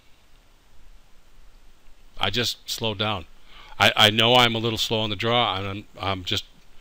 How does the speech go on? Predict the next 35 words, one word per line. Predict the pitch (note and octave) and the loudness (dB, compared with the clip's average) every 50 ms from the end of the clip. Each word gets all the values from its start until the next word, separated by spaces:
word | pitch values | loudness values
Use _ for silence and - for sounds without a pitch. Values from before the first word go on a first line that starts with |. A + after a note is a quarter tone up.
| - - - - - - _ _ _ _ _ _ - - - | -20 -20 -20 -20 -20 -20 _ _ _ _ _ _ -20 -12 -6
um, | G#2+ F#2+ F#2 F2+ F2+ F2 E2+ F2+ F2+ - - - - - - - - - - - - | -4 -2 -2 -2 -2 -4 -6 -6 -6 -6 -6 -6 -8 -12 -16 -16 -16 -16 -16 -16 -14
not | - - - | -14 -14 -12
reacting | E2+ E2+ F2 F2 F2+ - - E2+ E2 | -10 -8 -8 -8 -8 -10 -12 -12 -12
to | F2+ | -10
that. | F2 F2 - - | -10 -10 -10 -12
I'm | F2 F2 F2+ | -12 -10 -8
just, | G#2 G2+ F#2+ - - - | -6 -6 -6 -6 -6 -6
uh, | G2+ F#2 F2+ F2+ - - | -6 -6 -6 -6 -8 -8
adjusting | - - A2+ A2 G#2 - - F2+ E2+ - | -6 -2 -2 -2 -2 -4 -8 -10 -12 -10
to | F#2 E2+ | -10 -8
that. | E2+ E2+ E2+ - | -10 -10 -10 -10
That's | G#2 G2 - | -10 -10 -10
all. | - F2 E2 - - - - - - - - - - _ _ _ - - - - - - - - - - - - - - - - - - - - - - - | -10 -12 -12 -14 -18 -20 -20 -20 -20 -20 -20 -20 -20 _ _ _ -20 -20 -20 -20 -20 -20 -20 -20 -20 -20 -18 -20 -20 -20 -20 -20 -20 -20 -20 -20 -10 -2 2
I | A2+ A2 | 4 6
also | A2 A#2 B2+ - - B2+ | 6 6 4 2 0 -2
looked | A#2 A2+ A#2 - - | 0 -2 -2 -2 0
at, | A#2 A2 G#2+ G#2+ - | 0 0 0 -2 -4
for | - G#2+ | -6 -8
example, | G2 F#2+ G#2 G2+ G2+ G2+ - G#2 G2 G2 F#2+ G2 | -6 -4 -4 -4 -4 -4 -4 -6 -4 -4 -4 -4
uh, | G2 F#2+ F#2+ F#2+ F#2+ - - - - _ - - _ - - - | -4 -4 -4 -6 -8 -10 -18 -20 -20 _ -20 -20 _ -20 -10 -4
natural | G#2 G2+ G#2 G2+ - - G#2+ G2+ F#2 | 0 0 0 0 0 -2 -4 -4 -2
gas | F#2+ G#2 G#2 G#2+ G#2+ G#2+ - - | 0 2 2 2 2 0 -2 -6
and | F#2+ | -6
went, | F#2+ F#2+ G2 - | -6 -8 -8 -8
"Whoa, | G#2 F#2+ G2+ G2 F2+ F2 | -8 -6 -6 -6 -6 -6
whew, | - - - C#3+ G2+ - - | -8 -8 -8 -8 -8 -10 -12
too | - - A#2+ | -12 -12 -12
fast." | A2 - F#2+ F2 F2 F2 - - - - - - - - _ - - - - - - - - - - - | -10 -10 -10 -8 -8 -10 -10 -12 -14 -16 -20 -20 -20 -20 _ -20 -20 -20 -20 -20 -20 -20 -20 -18 -8 -4
I | - F#2+ | -2 0
looked | G2 G2 G#2 - - | 0 0 -2 -4 -2
at | G#2+ G2+ G2 G2+ - - - - | -2 -2 -2 -2 -6 -12 -18 -10
quick | - - B2 B2 - - - - | -4 -4 -4 -4 -4 -8 -16 -14
crude | - - - G#2+ G2+ G2+ G2 F#2 F#2 | -14 -10 -8 -8 -8 -8 -8 -8 -10
and | F#2+ | -10
went, | F#2 F#2 G2+ - | -10 -10 -12 -12